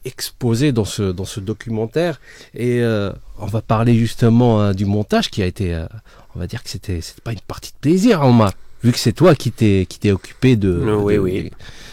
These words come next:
Speaker 1: donc, euh, parle-moi un peu, euh, est-ce qu'il y a eu beaucoup de réécriture pendant justement la phase de montage ?
Speaker 2: Oui, bien sûr, euh, faut, faut, faut, faut, faut se dire que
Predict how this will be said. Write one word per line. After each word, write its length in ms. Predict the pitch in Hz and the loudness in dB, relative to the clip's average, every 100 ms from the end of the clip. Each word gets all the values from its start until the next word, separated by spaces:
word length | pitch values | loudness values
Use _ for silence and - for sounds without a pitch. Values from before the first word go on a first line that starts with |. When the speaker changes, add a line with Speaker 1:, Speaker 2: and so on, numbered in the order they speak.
| - | -6
Speaker 1:
donc, 240 | - 127 156 | -6 -2 -4
euh, 60 | |
parle-moi 540 | 139 - 147 127 120 113 | -4 -2 2 4 4 2
un 60 | 101 | -2
peu, 180 | - | -2
euh, 640 | 127 110 104 95 92 90 92 131 - - - - | 0 2 2 0 0 -2 -6 -10 -18 -20 -20 -16
est-ce 180 | 101 117 | -8 -6
qu'il 240 | - 139 135 | 2 4 6
y 140 | 131 | 6
a 40 | 131 | 4
eu 80 | |
beaucoup 360 | 117 151 156 160 | 4 2 2 2
de 60 | 131 | 4
réécriture 640 | 127 120 - 123 - - | 4 4 0 0 0 -2
pendant 520 | - 143 131 135 123 | 0 0 2 2 2
justement 400 | 117 127 143 151 | 0 -2 -2 -2
la 80 | 127 | -4
phase 240 | - 143 | -2 -2
de 80 | 113 | 0
montage ? 560 | 113 107 98 101 92 - - - - - | 0 -2 -2 -4 -4 2 2 2 -12 -2
Speaker 2:
Oui, 160 | - 175 | 4 4
bien 220 | 127 139 | 6 2
sûr, 340 | 147 180 123 104 | 2 2 4 4
euh, 260 | 104 101 | 2 -2
faut, 520 | 101 - 107 98 98 98 | -6 -6 -6 -6 -10 -12
faut, 220 | - 95 | -12 -10
faut, 360 | - 98 92 87 | -6 -4 -6 -8
faut, 400 | - 92 87 87 | -8 -8 -8 -10
faut 180 | - 95 | -8 -8
se 100 | 104 | -4
dire 220 | 120 127 | -4 -6
que 500 | 104 92 92 90 | -8 -8 -8 -10